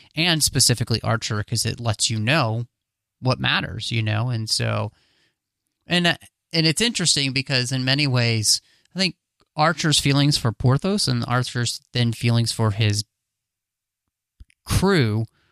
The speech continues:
are kind of one and the same. Like, he, he, he feels the same way about them, which people might seem, "Oh, that's kinda weird," but it's like, you know, it's this, it's coming from the same type of place.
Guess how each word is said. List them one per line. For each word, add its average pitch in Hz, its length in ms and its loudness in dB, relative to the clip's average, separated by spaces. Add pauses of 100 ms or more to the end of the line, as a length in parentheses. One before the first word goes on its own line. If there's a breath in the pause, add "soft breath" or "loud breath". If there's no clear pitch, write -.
(120)
are 127 80 -4
kind 143 200 0
of 120 80 0
one 127 200 2
and 117 100 2
the 104 60 2
same. 120 340 0
Like, 98 180 -8
he, 117 160 -6 (100)
he, 120 220 -4 (240)
he - 180 -6
feels 143 520 0
the 104 80 -2
same 117 300 2
way 110 200 -2
about - 300 -10
them, - 340 -14
which - 420 0 (580 soft breath)
people 123 220 -2
might 110 240 0
seem, 107 340 0 (320)
"Oh, 127 220 -4
that's 113 260 -4
kinda 127 180 -4
weird," 107 440 -4
but 110 180 0
it's - 180 -6
like, 110 280 -2
you 156 80 -10
know, 196 180 0
it's 113 160 -4
this, - 220 2
it's - 260 -4
coming 170 300 -2
from 131 160 -2
the 120 80 2
same 123 220 0
type - 180 -6
of - 80 -18
place. - 440 -10